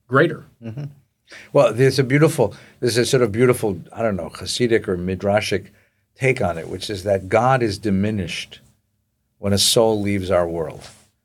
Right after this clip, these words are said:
Speaker 2: I mean, if each of us carries a spark of divinity in the world, then, then the departure of one of us leaves God diminished in the world.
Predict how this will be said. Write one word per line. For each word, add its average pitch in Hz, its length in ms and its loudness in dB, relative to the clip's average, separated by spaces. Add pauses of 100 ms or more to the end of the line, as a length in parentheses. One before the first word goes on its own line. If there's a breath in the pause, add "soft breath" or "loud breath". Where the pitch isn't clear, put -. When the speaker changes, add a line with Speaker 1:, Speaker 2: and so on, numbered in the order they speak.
Speaker 2:
I 143 60 -2
mean, 131 100 4
if 113 100 0
each 147 180 0
of 135 120 4
us 120 140 -2
carries 113 400 0
a 95 60 -4
spark 107 420 0
of 90 120 -4
divinity 98 520 -4
in 87 60 -8
the 92 100 -6
world, 98 400 0
then, 95 200 -6 (360 loud breath)
then 104 120 -2
the 98 80 2
departure 107 680 -2
of 87 120 -4
one 95 140 -2
of 95 120 -4
us 107 360 0 (280 soft breath)
leaves 110 320 0
God 101 300 2
diminished 101 540 -2
in 87 100 -6
the 95 80 -4
world. 110 400 2